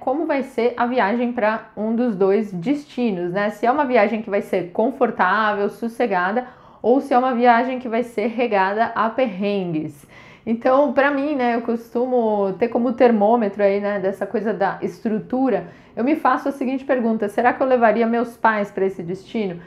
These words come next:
Se a resposta for não, é sinal de que a infraestrutura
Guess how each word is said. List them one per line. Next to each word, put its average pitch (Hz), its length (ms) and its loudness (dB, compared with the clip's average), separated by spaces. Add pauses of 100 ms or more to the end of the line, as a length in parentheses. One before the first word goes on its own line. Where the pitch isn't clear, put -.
(180)
Se - 120 -2
a 320 40 4
resposta 320 480 2
for 269 180 -2
não, 240 320 0
é 247 100 0
sinal 233 320 0
de 233 100 -4
que - 120 -4
a 233 60 2
infraestrutura 226 1000 -2